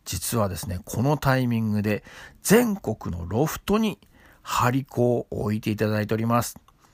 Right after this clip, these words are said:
まあ、全店ではないんですが、あのロフトに張り駒屋の張り子があるんですよ。ロフト様はもちろんですが、つないでくれた山福の皆さん、ありがとうございます。じゃあ、どこにあるかというと、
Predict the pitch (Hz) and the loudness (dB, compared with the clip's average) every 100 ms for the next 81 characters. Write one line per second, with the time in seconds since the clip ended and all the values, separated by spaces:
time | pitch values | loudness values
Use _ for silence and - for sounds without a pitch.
0 | _ - 117 107 - 151 208 190 143 117 | _ -2 0 0 0 2 2 0 0 2
1 | 101 98 98 92 87 - 98 101 - - | 0 0 -2 -2 -4 -4 -2 -4 -6 -18
2 | - - 131 165 147 _ - 110 147 170 | -8 -2 0 2 -2 _ -4 -2 0 -2
3 | - - 202 208 202 - - 135 165 151 | -4 -4 0 0 -2 -2 -2 -2 -2 -2
4 | 160 160 156 151 151 151 147 151 160 160 | 0 0 0 0 0 0 0 2 2 0
5 | 156 135 - 110 104 117 147 175 208 - | -2 -4 -2 -2 0 0 2 0 -4 -16
6 | - - - - - 110 113 - - 117 | -20 -20 -20 -20 -6 0 0 0 -2 -2
7 | 113 110 110 113 113 117 - 131 127 127 | 0 0 2 2 0 -2 -2 0 2 2
8 | 120 110 120 117 110 - 117 131 131 127 | -2 -4 -2 -2 -2 -2 0 0 0 0
9 | 127 123 - 120 - - - 107 120 147 | 0 0 2 2 0 -16 -6 -2 2 2
10 | - - 139 139 147 151 170 143 _ _ | 0 0 0 2 2 2 2 0 _ _
11 | - 98 131 135 131 - 131 131 127 127 | -4 -2 0 0 0 0 2 2 0 -2
12 | 131 147 180 185 175 - - _ - - | -2 -2 0 2 0 -2 -16 _ -8 -2
13 | 123 196 226 185 135 113 101 98 117 - | 2 4 4 2 0 -2 -2 0 -2 -2